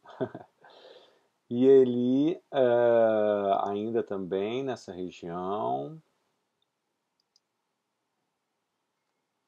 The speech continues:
E por mais que às vezes, olha, voltando nessa foto aqui, por mais que às vezes, né, que seja só uma,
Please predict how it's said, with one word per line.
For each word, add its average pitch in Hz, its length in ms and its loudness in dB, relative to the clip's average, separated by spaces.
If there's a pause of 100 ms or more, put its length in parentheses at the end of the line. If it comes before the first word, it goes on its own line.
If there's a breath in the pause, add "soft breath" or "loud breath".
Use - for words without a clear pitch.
(360)
E - 40 -18
por 165 180 -6
mais 180 260 -2
que 185 100 0
às 143 100 0
vezes, 143 180 0
olha, 120 160 4
voltando 117 400 -6
nessa 117 240 -10
foto 101 400 -6
aqui, 160 320 -12 (480)
por 120 160 -10
mais 143 320 -8
que - 140 -4
às 120 200 2
vezes, 104 880 -6 (800)
né, 101 380 -16
que - 80 -20
seja 120 420 -6
só 143 320 -8
uma, 123 680 -8